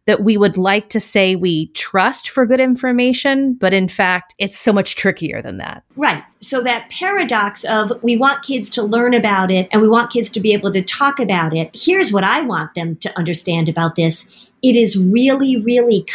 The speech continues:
Speaker 2: common for people to feel anxious and to feel depressed, for people to go through difficult things, but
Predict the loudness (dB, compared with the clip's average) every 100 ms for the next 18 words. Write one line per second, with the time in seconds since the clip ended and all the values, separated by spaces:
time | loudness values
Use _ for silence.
0 | -4 2 4 4 0 -6 -14 -18 _ _
1 | _ _ _ -6 -2 -2 0 -2 0 0
2 | 0 -2 0 0 2 0 -2 0 0 0
3 | 0 0 0 0 0 2 0 -2 -2 -2
4 | -4 -6 -8 -4 -2 -4 -10 -4 -2 -2
5 | 2 2 2 2 2 0 -6 0 4 4
6 | 2 -2 _ -2 -2 -2 -4 -6 -8 -4
7 | -2 0 -2 -6 -4 -2 -2